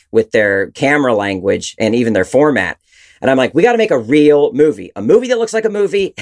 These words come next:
<laughs> and it's shot like a movie and it looks and tastes like a movie."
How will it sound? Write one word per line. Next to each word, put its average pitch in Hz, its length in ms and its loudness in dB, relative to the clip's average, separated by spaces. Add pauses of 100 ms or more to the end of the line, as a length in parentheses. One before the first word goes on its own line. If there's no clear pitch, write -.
<laughs> - 200 -18
and 151 280 2 (140)
it's - 140 -4
shot - 260 2
like 220 140 0
a 196 40 -8
movie 202 220 0
and 165 80 -2
it 139 100 -4
looks 220 260 0
and 151 100 -14
tastes 220 300 2
like 190 140 -10
a 185 40 -10
movie." 170 340 -8